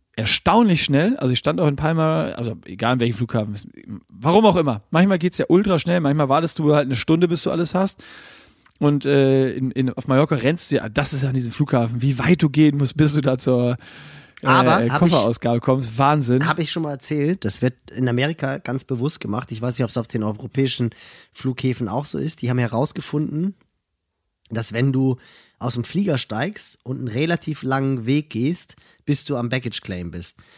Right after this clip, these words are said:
Speaker 2: bist du währenddessen relativ genervt. Wenn du dann aber am Baggage Claim bist und deine Sachen schon da sind, hast du einen extrem positiven Eindruck vom Flughafen, weil du halt denkst, "Boah, geht das schnell."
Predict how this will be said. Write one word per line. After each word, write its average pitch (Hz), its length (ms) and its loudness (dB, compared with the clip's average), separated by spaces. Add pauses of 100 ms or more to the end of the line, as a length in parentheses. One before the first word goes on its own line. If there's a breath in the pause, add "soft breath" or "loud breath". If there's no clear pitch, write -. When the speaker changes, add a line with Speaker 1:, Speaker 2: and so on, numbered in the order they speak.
(160 soft breath)
Speaker 2:
bist 143 220 -2
du 123 80 -2
währenddessen 123 580 -2
relativ 135 460 -4
genervt. 131 560 -6 (100)
Wenn 127 160 -2
du 120 80 -2
dann 135 240 2
aber 123 180 -2
am 107 140 -4
Baggage 196 320 -4
Claim 98 240 -6
bist 95 180 -8
und 110 120 -8
deine 110 160 -2
Sachen 143 260 0
schon 92 220 -8
da 80 180 -10
sind, 80 300 -14 (380)
hast - 200 -4
du 139 60 -4
einen 110 60 -8
extrem 147 680 -2
positiven 131 560 -4
Eindruck 120 400 -6
vom 110 140 -4
Flughafen, 135 600 -6 (320 loud breath)
weil 123 180 0
du 131 80 2
halt 127 160 0
denkst, 123 280 0
"Boah, 123 220 0
geht 110 180 -8
das 92 120 -6
schnell." 85 280 -10